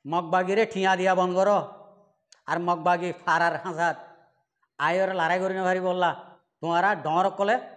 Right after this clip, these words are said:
ডাইরেক্ট ক্লিয়ার করে মানা করে দাও। আনলে ফারার মানুষে নেলিও রে মায়া হইনি মরত তোয়ান।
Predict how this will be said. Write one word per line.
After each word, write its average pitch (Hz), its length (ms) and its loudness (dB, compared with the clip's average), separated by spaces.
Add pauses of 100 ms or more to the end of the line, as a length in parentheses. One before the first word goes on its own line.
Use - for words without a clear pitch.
(200)
ডাইরেক্ট 170 280 0
ক্লিয়ার 180 260 0
করে 190 120 -4
মানা 175 240 -2
করে 170 120 -2
দাও। 160 280 -8 (600)
আনলে 185 280 -2
ফারার 170 340 0
মানুষে 175 300 -2
নেলিও 190 320 0
রে 240 140 2 (300)
মায়া 175 220 0
হইনি 170 180 -4
মরত 170 240 -4
তোয়ান। 175 180 -2